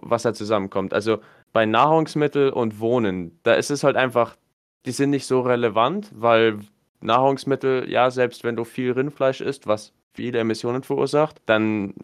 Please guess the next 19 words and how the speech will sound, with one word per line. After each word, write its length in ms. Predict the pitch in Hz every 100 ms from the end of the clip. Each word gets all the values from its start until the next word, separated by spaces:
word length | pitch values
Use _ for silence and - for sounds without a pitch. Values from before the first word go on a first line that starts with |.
| -
spielt 380 | - - 131 120
es 240 | 120 -
letzten 300 | 117 120 -
Endes 240 | 107 117 123
nicht 160 | 113
so 460 | - 113 123 123 123
die 240 | 117 113 - _
wahnsinnig 840 | - - 117 110 113 123 117 104
große 280 | - 110 110
Rolle 300 | 101 107 131
im 100 | 139
Vergleich. 520 | 151 143 143 151 165 - - _ _ _
Aber 460 | 127 123 120 - - -
es 220 | - 127 -
kommt 240 | 139 131
ja 140 | 131 -
überall 460 | 151 160 123 107 98
raus. 420 | 101 92 98 -
Also 380 | 117 113 110